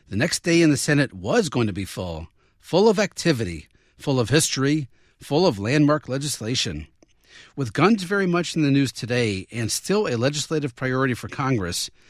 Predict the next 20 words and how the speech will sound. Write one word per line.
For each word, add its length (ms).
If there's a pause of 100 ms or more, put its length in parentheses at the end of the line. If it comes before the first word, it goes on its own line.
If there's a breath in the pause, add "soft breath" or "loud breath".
(360 loud breath)
this 200
episode 380
of 100
C-SPAN's 440
The 60
Weekly 600
goes 260
back 240
to 100
November 360
ninth, 340
nineteen 320
ninety-three, 720 (400 soft breath)
a 60
full 240
day 160
of 100
debate 420
and 140
voting 400